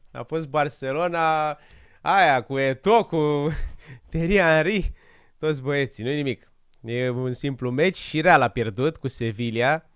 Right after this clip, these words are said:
N-am mai crescut nota acum cu transferurile. Data viitoare mai facem niște mutări.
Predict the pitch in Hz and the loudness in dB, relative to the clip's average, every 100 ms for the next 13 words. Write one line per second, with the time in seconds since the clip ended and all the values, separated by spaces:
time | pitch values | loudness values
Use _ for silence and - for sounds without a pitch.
0 | _ _ - - - _ _ - 175 202 | _ _ -20 -20 -20 _ _ -8 -2 -2
1 | 185 196 - 165 156 160 147 135 123 127 | 0 -2 0 2 2 2 2 2 0 -6
2 | 120 117 117 113 135 151 170 170 160 160 | -6 -4 -6 -6 -4 -2 -2 -2 0 2
3 | 156 151 139 _ - - 131 135 139 139 | 2 0 -6 _ -20 -10 -6 -4 -4 -2
4 | 147 143 135 123 139 143 135 135 127 120 | 0 0 0 -2 -6 -6 -8 -6 -6 -2
5 | 135 151 | 0 0